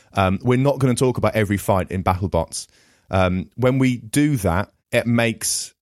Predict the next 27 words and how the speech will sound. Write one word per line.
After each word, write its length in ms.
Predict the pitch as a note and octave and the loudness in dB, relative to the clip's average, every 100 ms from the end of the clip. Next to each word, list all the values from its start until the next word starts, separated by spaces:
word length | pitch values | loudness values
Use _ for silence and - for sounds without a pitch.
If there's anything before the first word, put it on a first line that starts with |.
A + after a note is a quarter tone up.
| - | -4
everything 460 | C#3 B2 D3 D#3+ C#3+ | -2 0 0 0 0
about 320 | - A#2+ A#2 | 0 0 0
watching 840 | A2+ A2 C3+ - - C#3+ D3+ - - | -2 0 0 -2 -4 -4 -4 -8 -4
BattleBots 640 | B2+ D3 B2 D3 - - - | -2 0 0 0 -2 -6 -2
and 220 | A#2 A2+ | 0 2
then 160 | A2 G#2+ | 2 0
recording 500 | G#2+ - B2+ C3 B2 | -2 0 2 2 0
this 140 | A2 | -2
podcast 540 | - B2+ - D3 C#3 | -2 -2 0 -2 0
a 40 | G#2 | -2
bit 220 | - A#2+ | 0 0
more 200 | B2+ A#2+ | 2 2
of 80 | A2+ | 2
a 40 | |
chore. 520 | A2+ - B2+ B2 E3+ - _ _ _ _ - | -2 -2 0 2 0 -4 _ _ _ _ -4
And 320 | G#2 G#2+ G#2+ - - - | 0 0 0 -4 -12 -14
it 160 | C#3+ | -6
got 180 | B2+ A#2+ | -2 -2
to 60 | D3 | 0
the 60 | C3 | 0
point 440 | - C3 D3+ - - | 2 0 0 -6 -8
at 100 | B2+ | 0
the 120 | A#2+ A#2+ | 2 2
end 180 | B2+ | 2
of 100 | A#2 | 0
last 480 | A2 A#2+ B2 A#2+ - | 2 2 2 -2 -4
season 640 | - - B2+ B2+ C3 D3+ | -4 -2 -2 0 -2 -4